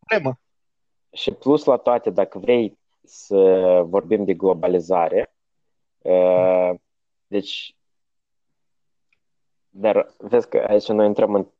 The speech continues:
Speaker 2: altă tematică și ne abatem, dar ca să-ți răspund la partea cu, uh, întreb-, uh, răspuns, uh, nevoie de răspuns global, însăși dacă să analizez, uh,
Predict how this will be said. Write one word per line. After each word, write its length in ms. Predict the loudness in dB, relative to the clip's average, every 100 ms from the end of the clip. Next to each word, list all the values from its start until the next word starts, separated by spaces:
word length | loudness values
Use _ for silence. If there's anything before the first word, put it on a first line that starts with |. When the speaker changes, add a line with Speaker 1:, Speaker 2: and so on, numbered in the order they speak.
| _ -6
Speaker 2:
altă 320 | -4 -4 -4
tematică 540 | -4 -2 -6 -8 -16 -18
și 180 | -12
ne 160 | -4 -2
abatem, 480 | 0 -2 -4 -6 -2
dar 160 | -2 -2
ca 140 | -8
să-ți 300 | -10 _ -6
răspund 420 | -6 -4 -4 -2
la 260 | 0 0 -4
partea 420 | -4 -6 -2 -6
cu, 380 | -4 -4 -4 -4 -14 -20 -20 _
uh, 480 | 0 2 2 0 -2
întreb-, 360 | -6 -6 -6 -4
uh, 420 | -4 -4 -8 -14 -10
răspuns, 760 | -8 -8 -6 -6 -6 -10 -20 _ _ _ _ _
uh, 320 | -4 -4 -4
nevoie 420 | -4 -2 2 0
de 120 | 0 -4
răspuns 380 | -4 -6 -6
global, 560 | -2 -4 -2 -2 -2 -4 _ _ _
însăși 500 | -6 -2 -4 -4 -6
dacă 240 | -6 -6 -4
să 80 |
analizez, 760 | -2 0 0 0 2 2 0 _ -8
uh, 380 | -4 -2 -2